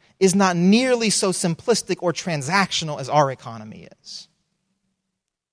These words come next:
There's far more happening when we give generously than a mere, uh, exchange of religious goods and services.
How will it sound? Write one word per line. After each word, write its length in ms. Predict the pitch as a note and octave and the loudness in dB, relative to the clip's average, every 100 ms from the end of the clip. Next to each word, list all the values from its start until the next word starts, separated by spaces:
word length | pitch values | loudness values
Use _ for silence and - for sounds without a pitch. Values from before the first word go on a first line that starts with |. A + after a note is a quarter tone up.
| _ _ _ _ _ - | _ _ _ _ _ -12
There's 160 | C#3+ | -8
far 320 | - A#3 B3+ | 4 8 10
more 180 | C4 A#3+ | 10 10
happening 720 | G3+ F#3+ F#3 D3+ A#2+ A2+ F#3+ - _ _ _ | 8 2 -2 -6 -10 -10 -12 -14 _ _ _
when 160 | E3 E3 | -4 0
we 100 | F#3 | 0
give 460 | C3+ D3 A3 G3 | 4 8 10 10
generously 760 | C3+ F#3 F3 C#3 - C3+ C3+ C#3+ - | 6 4 4 0 -6 -10 -12 -12 -8
than 100 | E3 | -4
a 60 | D#3 | 0
mere, 320 | E3+ G3 F#3 - - | 4 6 6 0 -6
uh, 100 | D#3+ | -4
exchange 640 | D#3 - - G#3+ G3+ F3 C#3 | 0 0 4 4 6 4 -2
of 80 | |
religious 400 | D3 D3+ E3+ D#3 | -4 -2 -2 -2
goods 320 | C3+ D#3 D3 C3+ | -2 0 0 -2
and 120 | B2 | -8
services. 680 | - G2 - - - - | -8 -10 -14 -20 -20 -20